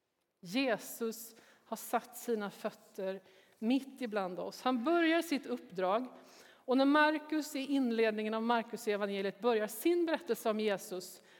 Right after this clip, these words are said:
kommer man inte längre än till vers femton i första kapitlet, när man kan läsa liksom Jesus egen programförklaring. Vi kan läsa det också tillsammans.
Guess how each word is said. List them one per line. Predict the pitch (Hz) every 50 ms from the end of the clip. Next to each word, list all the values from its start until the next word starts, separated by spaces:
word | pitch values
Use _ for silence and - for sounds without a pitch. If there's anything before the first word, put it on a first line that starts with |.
| - - _ -
kommer | - - 277 220 214 214
man | 226 240
inte | 247 247 - - 214
längre | 226 220 202 185 180 175 180 190 190
än | - 196 202
till | - - 220 202
vers | 180 170 175 - -
femton | - - - - - 254 240 208 160 156 - - - - 226 226 220
i | 214
första | 220 220 214 - - 185
kapitlet, | 196 185 - 190 165 - - 180 170 175 - - - - - - - - _ _
när | - 214
man | 214 214 208
kan | 208 - 226 220
läsa | 220 220 208 202 - - - 202 180
liksom | 185 180 185 - 190 185 180
Jesus | 175 170 240 240 220 185 180 - - - - 180 180 - - - - - _ _ _ _ -
egen | 262 240 220 190 170 165 160 175 175 170 165 156
programförklaring. | - - 202 180 202 214 208 196 180 - - 180 - - 180 170 170 170 190 202 190 156 - - _ _ _ _ - - _ _ -
Vi | 226
kan | - - 262 269
läsa | 262 254 254 - 220
det | 214 202 - -
också | 233 - - - - - 285 233
tillsammans. | 285 247 - 233 190 - 185 160 208 220 - - -